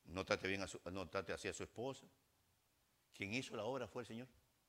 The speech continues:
Y él lo reconoce. Y la esposa también lo reconoce. "Dios cambió a mi esposo. Dios le dio una forma diferente". Por años, por años,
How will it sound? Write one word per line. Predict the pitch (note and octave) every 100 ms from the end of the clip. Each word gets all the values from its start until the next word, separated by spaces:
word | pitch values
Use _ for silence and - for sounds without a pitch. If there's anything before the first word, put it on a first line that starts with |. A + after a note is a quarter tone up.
| _ _ _ _ -
Y |
él | D3
lo | G#3
reconoce. | F3+ E3+ A3+ - - _ _ _ _ _ _ _ _ _ _
Y | -
la | D#3+
esposa | - B3 A#3
también | F#3 G#3
lo |
reconoce. | G3 F#3 G#3+ C4 D3
"Dios | C3 F3+
cambió | - D3+ C3+
a | F#3
mi | D3
esposo. | - C4 - D3+ _ _ _ _ _ _ _ _ _ _ _ _ _ _ _ - _ _ _ _ -
Dios | B2 G3+
le | E3
dio | G#3 F#3+ - - - -
una | G3+ G3+
forma | G#3 G3+
diferente". | E3+ B2+ E3+ G#3+ - G#3 - _ _ _ _ _
Por | - D#3+
años, | G3+ B3 A3+ D3
por | - D#3+
años, | A3+ C4 A3 C#3